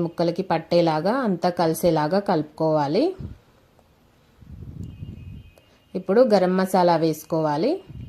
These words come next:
రుచికి సరిపడా ఉప్పు వేసుకోవాలి. మనం ఉప్పు, పసుపు వేసి ఉడికించాం కాబట్టి ఉప్పు,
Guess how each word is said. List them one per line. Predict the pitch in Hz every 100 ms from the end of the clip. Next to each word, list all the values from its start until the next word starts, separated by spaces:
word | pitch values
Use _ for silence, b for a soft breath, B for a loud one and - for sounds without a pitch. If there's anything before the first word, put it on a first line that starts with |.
| - _ _ _ _ _ _ _ _ _ _ _ _ _ _ _ -
రుచికి | 202 196 196
సరిపడా | - 175 170 170 165
ఉప్పు | 165 185
వేసుకోవాలి. | 175 165 - 165 165 208
మనం | 233 214
ఉప్పు, | 202 196 247
పసుపు | 247 226 -
వేసి | 214 208 208
ఉడికించాం | 208 175 190 190 185
కాబట్టి | 175 170 175 277
ఉప్పు, | 247 196 - 233